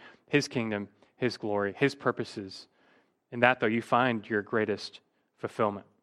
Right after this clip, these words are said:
This is the heart of true saving faith, which is the only means of being justified or made right with God. All of our sin has made us wrong with God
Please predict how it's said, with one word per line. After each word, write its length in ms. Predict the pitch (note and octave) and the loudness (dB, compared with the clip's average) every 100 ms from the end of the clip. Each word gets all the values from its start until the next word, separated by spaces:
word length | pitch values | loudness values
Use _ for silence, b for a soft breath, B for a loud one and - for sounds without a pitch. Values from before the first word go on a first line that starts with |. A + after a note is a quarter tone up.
| _ _ _ _ _ _ - b | _ _ _ _ _ _ -6 b
This 160 | G3 G#3 | 6 6
is 100 | D#3+ | 6
the 100 | D#3 | 8
heart 180 | F3 | 8
of 100 | D3+ | 6
true 160 | - E3 | 4 2
saving 340 | - D#3 C3+ | 6 6 4
faith, 340 | A2+ C#3 C3+ C3 | 4 4 4 2
which 280 | B2+ - - B B B | 0 0 -12 B B B
is 120 | F#3 | 6
the 80 | F3 | 8
only 160 | A3+ G#3+ | 8 8
means 280 | G#3+ A3+ F3 | 6 6 4
of 160 | C3+ | 4
being 320 | F#3 F#3 D#3+ B2 | 6 6 4 0
justified 840 | - D#3 - - D#3 C#3 A2 G2+ | 6 6 6 -2 4 4 4 2
or 260 | C3 B2 - b b | 4 4 2 b b
made 400 | C3+ D3+ E3+ D3+ | 4 6 6 4
right 600 | B2+ C3 E3 D3+ - - b b b b | 6 6 6 4 -2 -10 b b b b
with 240 | C3+ C3 - | 2 2 6
God. 340 | C#3 D#3+ A2 - b b - | 6 6 2 -4 b b 6
All 220 | E3+ B3 | 8 8
of 100 | B3+ | 8
our 120 | G#3 | 6
sin 360 | D#3+ - B3+ G#3+ | 4 4 4 8
has 240 | E3 E3+ | 6 6
made 240 | D#3+ E3 E3+ | 6 6 6
us 200 | F3 - | 4 2
wrong 600 | D#3 A3+ B3 F3 C3 B2 | 6 8 8 6 4 4
with 240 | C3 A#2+ | 4 4
God 300 | - A2+ F#2+ | 4 4 2